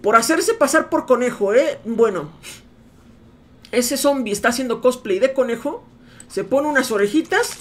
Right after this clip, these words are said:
y ya siente que puede decir que es un conejo sexy. <laughs> Que es un fetiche muy común, ¿eh? Esto viene desde la década de los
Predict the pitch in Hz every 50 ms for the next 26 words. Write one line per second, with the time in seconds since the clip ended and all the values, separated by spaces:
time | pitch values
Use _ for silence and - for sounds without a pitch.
0 | - - - - - - - 214 196 - 262 285 269 - 262 277 294 285 294 339
1 | 339 247 240 - - 269 277 269 269 247 214 208 - - 269 269 277 - 277 262
2 | 240 220 202 196 208 214 - 277 277 269 262 269 240 214 233 247 240 277 254 240
3 | 226 214 202 190 175 165 160 160 - - - _ - - - - - - 233 220
4 | - - - 156 147 147 - - - - - - - - - - - - - -
5 | 302 - - 302 302 - - - - - - - - - - - - - - -
6 | - - - - - - - - - 269 302 311 302 247 - - - 196 208 -
7 | 349 403 415 - 330 254 269 294 320 320 - 320 269 247 254 262 262 269 262 254
8 | 233 - 220 208 214 285 339 302 214 185 208 254 403 508 571 - - - - -
9 | - 185 202 202 208 - 285 277 269 262 285 294 302 277 247 233 190 180 214 208
10 | 190 185 190 226 226 - 311 285 277 254 233 214 185 180 180 170 165 165